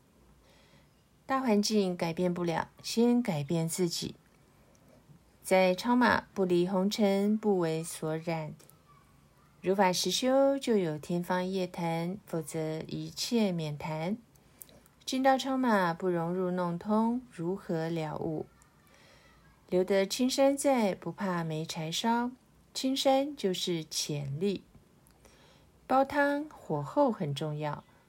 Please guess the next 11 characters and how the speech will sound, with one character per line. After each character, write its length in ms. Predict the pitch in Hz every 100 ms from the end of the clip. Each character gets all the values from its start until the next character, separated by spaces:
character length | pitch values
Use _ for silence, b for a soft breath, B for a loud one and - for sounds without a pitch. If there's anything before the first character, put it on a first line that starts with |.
| _
渡 120 | 196
人 600 | 185 170 165 156 165 180 196
积 220 | - 240 247
极、 380 | 220 180 180 -
热 200 | - 185
情、 400 | 180 - 156 160 175
智 220 | 254 226
慧 280 | 220 185 - -
很 160 | 143
重 240 | 139 160 156
要。 240 | 156